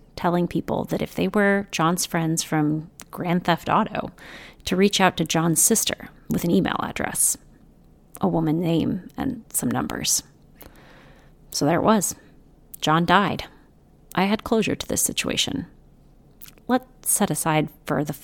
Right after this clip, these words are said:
a second the fact that in my mythology, John was an only child and that there was no obituary online. To me, this was just symbolic of John letting us go. The trouble was I didn't interact with those accounts.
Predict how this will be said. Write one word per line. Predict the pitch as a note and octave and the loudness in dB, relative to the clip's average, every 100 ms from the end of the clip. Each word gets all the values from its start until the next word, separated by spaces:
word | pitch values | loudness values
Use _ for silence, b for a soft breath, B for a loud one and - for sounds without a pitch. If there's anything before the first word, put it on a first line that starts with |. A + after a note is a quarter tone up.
| - | -8
a | - | -2
second | - D#3 D3 F3 | -2 -2 -2 -2
the | |
fact | - D#3+ C#3+ - | 0 0 -2 -4
that | - - | -6 -4
in | E3 | 0
my | E3 F#3+ | 6 8
mythology, | D#3 - - - - D#3 | 6 2 -2 -2 -4 -4
John | D#3 D#3+ - | -4 -4 -4
was | D#3 | -4
an | D3+ | -4
only | D3 D3+ | -4 0
child | - A#3 F#3+ E3+ G#3+ - B B B B - | 8 8 10 6 2 -2 B B B B 0
and | F3+ F3 | 4 4
that | E3+ - - | 2 -2 0
there | E3+ | 2
was | E3+ - | 4 2
no | E3 | 2
obituary | D3+ - - D#3+ D3+ D3 | 4 4 4 4 2 0
online. | D3 C#3+ F3+ F3 B2 F3 G3+ - - - b b b b - - | 0 2 4 4 2 0 -2 -8 -20 -20 b b b b -20 -6
To | - | 2
me, | A3 G3+ | 6 6
this | F3+ F3 - | 4 2 2
was | F3 | 0
just | F3+ - | 2 2
symbolic | - E3+ D#3 D3 D3 C#3+ | 4 4 4 4 2 -2
of | D3+ | -4
John | D#3 D3+ D3+ | 0 2 2
letting | - - - | 2 0 0
us | - | -2
go. | - - - - - - - - - - - - - - - - | -2 -4 -6 -10 -20 -20 -20 -20 -20 -20 -20 -20 -20 -20 -12 -6
The | G3 | -4
trouble | - G#3+ A#3 | -2 0 2
was | A3 G#3+ | 2 2
I | - | 4
didn't | F#3 G3 | 4 4
interact | F#3 D#3+ D#3 E3 - | 4 4 4 2 -2
with | - | -2
those | - | -2
accounts. | - - - - - | -2 -4 -4 0 -2